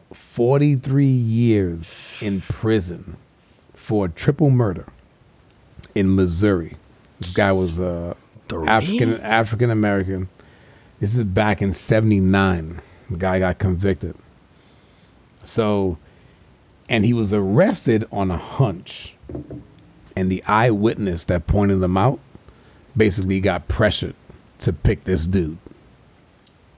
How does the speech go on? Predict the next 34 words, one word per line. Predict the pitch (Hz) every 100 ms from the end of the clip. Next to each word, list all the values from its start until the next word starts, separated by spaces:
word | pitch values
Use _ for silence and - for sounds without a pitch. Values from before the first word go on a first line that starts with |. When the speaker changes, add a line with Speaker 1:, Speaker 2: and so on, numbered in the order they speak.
| _ _
Speaker 2:
That | 131
was | 131 120
all | 98 107
the | 85
evidence | 90 104 -
they | 85
had | 80
on | 98
him? | 107
Speaker 1:
Yeah, | 110 98
so | 85 107
they | 113 113
had | 117 101
no | 98 101 113 131 151 147
other, | 117 113 110 104
so | 92
there | 104
was | 98
no | 101 110 127 139
physical | 135 139 117 117 120
evidence | - 107 98 95
that | - 92
linked | 90 92 101 98 -
him | 90
to | 90
the | 87
crime. | - 98 92 113 143
Speaker 2:
To | -
three, | 113 104 - 120 123 143 156
though? | 151 180 214 233 - - - - _ _ -
Not | 151
even | 170 127 78
one. | - 107 67
Triple? | - - - 98 101 123 - 226